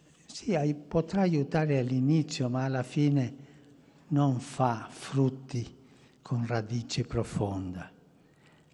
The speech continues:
Per questo la parola chiara, la parola decisa di Paolo fu salutare per i Galati ed è salutare anche per noi.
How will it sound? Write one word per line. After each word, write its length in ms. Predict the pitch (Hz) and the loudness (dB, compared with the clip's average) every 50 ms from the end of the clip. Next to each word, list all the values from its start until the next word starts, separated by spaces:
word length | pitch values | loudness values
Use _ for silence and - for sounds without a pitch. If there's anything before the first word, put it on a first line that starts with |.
| _ _ _ _ _ _ _ _ | _ _ _ _ _ _ _ _
Per 220 | - 123 117 120 | 0 0 0 2
questo 840 | - - 175 175 165 - - - - 143 143 143 139 - - - - - - | 6 8 8 8 8 6 2 4 4 4 6 4 0 -4 -12 -18 -20 -10 -4
la 180 | - 127 127 120 | 0 0 0 2
parola 680 | - 127 131 143 160 160 160 151 151 143 135 131 131 135 - - - - - - - - - - | 2 2 4 6 6 6 8 8 8 6 4 2 0 -6 -12 -18 -20 -20 -20 -20 -20 -20 -20 -20
chiara, 760 | - - - 175 160 160 165 165 143 113 101 92 87 80 - - | -16 -4 2 6 8 8 8 8 6 4 2 -4 -6 -10 -10 -6
la 160 | 127 127 123 | -2 -2 -2
parola 460 | - 135 127 139 151 165 160 151 131 | 0 0 0 2 2 2 4 2 0
decisa 720 | 120 123 123 117 113 - - - 185 165 - - - 131 117 | 0 0 -2 -2 -2 -4 2 4 4 4 4 2 0 -2 -2
di 140 | 113 117 107 | -2 -4 -6
Paolo 680 | - - - 131 139 160 165 160 156 156 156 147 - - - - - - - - - - | -4 -2 -2 0 2 2 4 4 4 2 2 0 -2 -8 -18 -20 -20 -20 -20 -20 -20 -20
fu 280 | - - - - 196 196 | -16 -8 4 6 6 6
salutare 840 | - - - 160 147 139 135 131 131 - 185 196 202 180 151 127 110 | 6 4 2 2 2 2 2 0 0 2 2 4 4 4 4 2 0
per 220 | 104 127 120 117 | 0 -2 -2 0
i 100 | 123 117 | -2 -2
Galati 680 | 110 131 120 110 95 92 95 92 92 - - 101 92 - - - - - - - - - - _ | -2 -2 -2 -2 -2 -4 -6 -8 -10 -12 -14 -14 -14 -14 -18 -20 -20 -20 -20 -20 -20 -20 -20 _
ed 280 | - - 151 147 131 131 | -4 0 0 0 2 2
è 140 | 165 196 196 | 2 4 4
salutare 920 | 190 - - 175 165 139 131 123 - - 165 180 196 190 202 202 - - - | 2 2 2 2 2 2 0 -2 -2 -2 -2 -2 0 -2 -2 -4 -4 -6 -12
anche 520 | - - - 143 147 151 147 139 - 156 - | -10 -6 -2 -2 -2 -2 -4 -4 -6 -6 -4
per 200 | - 127 117 123 | -4 -6 -4 -4
noi. 560 | 117 110 95 87 80 85 90 95 95 95 | -6 -6 -6 -6 -8 -12 -12 -14 -14 -16